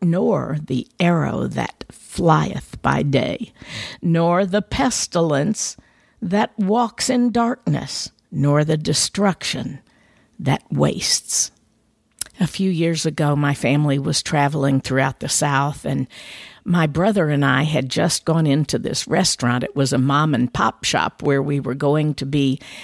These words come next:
having dinner, and we saw that there was a long line, so we were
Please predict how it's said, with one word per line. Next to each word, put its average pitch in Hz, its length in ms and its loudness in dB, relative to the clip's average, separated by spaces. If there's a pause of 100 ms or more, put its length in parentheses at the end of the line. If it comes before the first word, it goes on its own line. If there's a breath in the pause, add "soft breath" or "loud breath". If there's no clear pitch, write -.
having 151 420 2
dinner, 139 400 2
and 135 220 2
we 135 120 2
saw 135 300 2
that 135 180 -4
there 131 120 0
was 135 160 -2
a 135 80 0
long 135 340 2
line, 147 480 0
so 147 240 0
we 151 240 0
were 151 220 -6